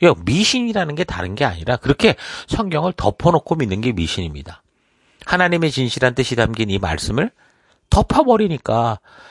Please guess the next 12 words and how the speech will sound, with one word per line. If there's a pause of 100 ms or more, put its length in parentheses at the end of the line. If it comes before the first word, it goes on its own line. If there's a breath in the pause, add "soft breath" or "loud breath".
(120 loud breath)
당연히
이제
그것을 (160 soft breath)
중간에
전하는 (160)
그
인물들, (300)
전하는
자들, (260 soft breath)
뭐
목사
같은